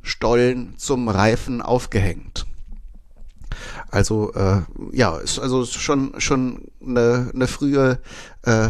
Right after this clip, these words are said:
Lebensmittelindustrie, die sich dort, dort gebildet hat. Leider, ähm, diese glanzvolle Epoche hielt, äh, sehr lange an, fast tausend Jahre oder ziemlich genau tausend Jahre.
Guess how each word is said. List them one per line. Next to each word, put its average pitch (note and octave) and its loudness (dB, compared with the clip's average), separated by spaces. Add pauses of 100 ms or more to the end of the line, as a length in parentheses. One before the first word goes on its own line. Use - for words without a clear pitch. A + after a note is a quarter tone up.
Lebensmittelindustrie, G2+ 0
die - -6
sich - -6
dort, D#2 -2 (220)
dort - -2
gebildet F#2 0
hat. - 2 (500)
Leider, D#3+ 6
ähm, C3 0
diese A#2+ 0
glanzvolle C#3 2
Epoche D3 2 (100)
hielt, - 0
äh, - -14 (140)
sehr A#2 4
lange E3+ 4
an, B2+ 0
fast - -2
tausend C#3+ 2
Jahre C3 4
oder G#2+ -2
ziemlich C#3+ -6
genau - -4
tausend - -2
Jahre. C#3+ 2